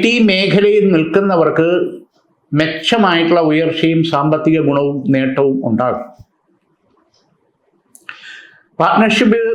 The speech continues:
ബിസിനസ്സിൽ നിൽക്കുന്നവർക്ക് കുറച്ച് പ്രശ്നങ്ങളും സംശയങ്ങളും, സ്വരച്ചേർച്ചയില്ലായ്മ, സാമ്പത്തിക കാര്യത്തിലുള്ള റോളിംഗ് ശരിയാകാതെ വൈൻഡ് അപ്പ് ചെയ്യണമെന്ന് തോന്നിപ്പോകുന്ന അവസ്ഥ മറികടക്കേണ്ടതുണ്ട്.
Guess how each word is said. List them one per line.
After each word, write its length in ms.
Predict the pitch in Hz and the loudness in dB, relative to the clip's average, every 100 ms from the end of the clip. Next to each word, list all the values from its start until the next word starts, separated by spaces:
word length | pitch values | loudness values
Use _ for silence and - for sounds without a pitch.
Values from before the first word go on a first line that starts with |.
| 170 | 0
ബിസിനസ്സിൽ 440 | 175 190 180 190 190 175 | 2 0 0 0 0 0
നിൽക്കുന്നവർക്ക് 680 | 151 - 175 175 175 165 180 190 185 - | 0 0 0 2 0 0 0 -2 -6 -4
കുറച്ച് 440 | 151 160 - - 220 196 | -4 -4 -4 -2 -2 0
പ്രശ്നങ്ങളും 580 | 165 165 180 185 180 180 180 | -2 -2 -2 0 -2 -2 -2
സംശയങ്ങളും, 560 | 160 160 190 180 180 180 180 | -2 0 -2 -2 -2 -4 -2
സ്വരച്ചേർച്ചയില്ലായ്മ, 1200 | 170 170 170 185 185 185 180 170 160 170 170 165 175 180 - - _ _ 151 | -2 -2 -2 -2 -2 -4 -2 0 2 0 0 0 0 -4 -8 -14 _ _ -4
സാമ്പത്തിക 540 | 156 165 170 175 180 170 | -2 0 0 0 0 0
കാര്യത്തിലുള്ള 580 | 160 160 151 165 165 165 165 170 - - 135 | 0 -2 -2 -2 0 0 -2 -6 -8 -4 0
റോളിംഗ് 420 | 160 170 185 180 | 2 2 0 0
ശരിയാകാതെ 920 | 170 160 165 160 160 160 160 160 165 170 - - _ _ _ _ 131 | 0 2 2 -2 -4 -4 -4 -2 0 0 -6 -18 _ _ _ _ -2
വൈൻഡ് 320 | 143 160 170 | 0 0 0
അപ്പ് 160 | 160 170 165 | 0 -2 0
ചെയ്യണമെന്ന് 440 | 151 156 156 156 156 | 0 0 -2 -2 0
തോന്നിപ്പോകുന്ന 520 | 147 151 160 160 151 143 | -2 -2 -2 -2 -2 -2
അവസ്ഥ 260 | 131 131 151 - - _ _ _ _ _ _ 123 | -4 -4 -6 -8 -10 _ _ _ _ _ _ 0
മറികടക്കേണ്ടതുണ്ട്. 920 | 123 139 147 151 160 156 151 107 - | 2 2 0 0 0 0 0 -2 -6